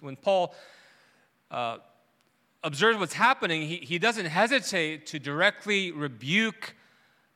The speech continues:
Peter and Barnabas in public. Like, Barnabas would never do this.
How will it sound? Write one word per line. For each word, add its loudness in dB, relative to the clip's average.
Peter 2
and -4
Barnabas 2
in -12
public. 0
Like, -14
Barnabas -2
would -12
never -4
do -8
this. -16